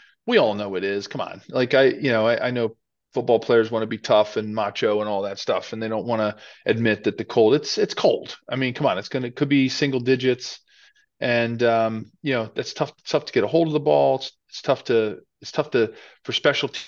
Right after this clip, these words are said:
teamers to, to get out there and, you know, having been on the sidelines, you know, trying to hang around the warm bench and, and the heaters and then get out there in the cold, you know, for the every, for the everyday, for the all day players, the offensive line, defensive line,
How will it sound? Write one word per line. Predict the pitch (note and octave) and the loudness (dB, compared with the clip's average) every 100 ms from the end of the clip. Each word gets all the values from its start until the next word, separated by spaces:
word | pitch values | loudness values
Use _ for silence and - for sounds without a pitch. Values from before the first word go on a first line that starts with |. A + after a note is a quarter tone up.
| _ | _
teamers | - C3+ C3+ B2+ - | -6 -4 -2 -4 -2
to, | A#2 - - - - _ _ _ _ | -4 -4 -14 -20 -20 _ _ _ _
to | C3+ | -8
get | B2+ C3+ | 0 2
out | C3 C3 - C3+ | 4 4 2 0
there | C3 C3 B2+ | 2 2 2
and, | A#2+ A2+ | -2 -4
you | B2 | -8
know, | A2+ | -6
having | A2+ A#2 B2 A#2 | -6 -6 -4 -2
been | C3+ | -2
on | A#2+ | -2
the | |
sidelines, | - C3 B2 B2 B2 B2 A#2+ A#2+ | 0 2 2 0 -2 -4 -6 -6
you | |
know, | A2 | -8
trying | - B2+ B2+ | -2 -2 0
to | |
hang | A#2 A#2+ | -2 -2
around | A#2 A#2 A#2 | -2 -2 -2
the | G#2+ | -4
warm | A#2+ A#2 G#2+ | -4 -4 0
bench | B2 B2 A#2+ - A#2+ | 0 0 -4 -6 -6
and, | G#2+ | -6
and | D#2 G#2 | -6 -6
the | F#2+ | -4
heaters | C#3+ C#3 B2+ A#2+ A2+ | 0 4 6 6 4
and | G#2 | 0
then | G#2 | 0
get | G2+ A2 | 2 4
out | A2 A2 | 4 4
there | A#2+ | 2
in | A2 | 0
the | F#2+ | -4
cold, | - C3 A#2+ A#2 A#2 - - - - - | 0 2 4 2 0 -6 -20 -20 -20 -8
you | B2+ | -4
know, | A#2 A2+ | -2 -4
for | A#2+ | -6
the | A#2+ | -2
every, | B2+ B2+ B2 - | 0 0 -2 -6
for | B2+ | 2
the | C#3+ | 4
everyday, | D#3+ D#3 D#3+ D#3 - - | 4 2 0 0 -10 -10
for | D3 | -6
the | C#3 | 0
all | D3 F#3 | 2 4
day | F#3+ F3+ | 2 0
players, | F#3 G3 F#3+ F#3 F3 | -2 -2 0 0 0
the | E3 | -2
offensive | D#3+ E3+ D#3 D3+ | -4 -6 -12 -6
line, | D#3 D#3 D3+ | -2 -2 -4
defensive | D#3 D#3 D3 D3+ | -6 -6 -6 -4
line, | D3+ D3+ D3+ D3 | -2 0 -2 -4